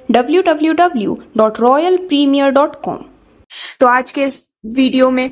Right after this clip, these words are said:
हम आपके साथ प्लेटफॉर्म रिलेटेड हर एक डिटेल्स और आपको मिलने वाले सभी इनकम बेनिफिट्स को भी काफी अच्छे से समझने वाले हैं। तो आपका ज्यादा समय लिए बिना यदि हम डायरेक्टली कंप्लीट इंट्रोडक्शन की बात करें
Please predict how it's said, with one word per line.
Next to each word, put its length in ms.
हम 180
आपके 300
साथ 220
प्लेटफॉर्म 540
रिलेटेड 480
हर 200
एक 200
डिटेल्स 560
और 120
आपको 320
मिलने 240
वाले 260
सभी 340
इनकम 460
बेनिफिट्स 440
को 140
भी 100
काफी 360
अच्छे 260
से 160
समझने 460
वाले 240
हैं। 120
तो 60
आपका 260
ज्यादा 300
समय 240
लिए 220
बिना 320
यदि 260
हम 240
डायरेक्टली 440
कंप्लीट 460
इंट्रोडक्शन 600
की 100
बात 240
करें 340